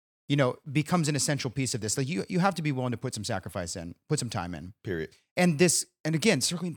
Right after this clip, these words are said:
Speaker 1: back around to branding, 'cause it's so, so
Speaker 2: Yeah, oh, yeah,
Speaker 1: important.
Speaker 2: that's what it's all about.
Speaker 1: Yeah, and, and this idea that can I build something that is bigger than me? Do I even have the ability to build a team?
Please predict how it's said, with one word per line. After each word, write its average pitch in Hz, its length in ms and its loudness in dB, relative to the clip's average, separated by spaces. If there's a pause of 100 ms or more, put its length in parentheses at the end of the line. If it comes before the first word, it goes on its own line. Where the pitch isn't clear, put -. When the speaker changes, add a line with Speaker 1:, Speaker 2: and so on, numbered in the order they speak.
Speaker 1:
back 190 300 0
around 180 300 4
to 151 60 4
branding, 147 380 4
'cause 131 140 -2
it's - 200 2
so, 147 240 4
so 139 220 0
Speaker 2:
Yeah, 131 240 6
oh, 123 80 6
yeah, 135 140 4
Speaker 1:
important. 107 140 2
Speaker 2:
that's 98 160 0
what 170 80 -2
it's - 120 -2
all 117 180 6
about. 85 300 0
Speaker 1:
Yeah, 180 260 8 (160)
and, 170 300 4
and 165 120 4
this 160 140 4
idea 160 320 6
that 139 240 4 (300)
can 220 320 4 (120)
I 143 280 6
build 139 420 4
something 127 520 2
that 120 120 0
is 104 140 -2
bigger 120 420 0
than 113 180 -2
me? 104 140 -4
Do 120 140 2
I 185 80 8
even 247 180 4
have 208 140 2
the 214 80 4
ability 135 400 2
to 127 80 2
build 110 240 2
a - 20 -4
team? 113 680 -2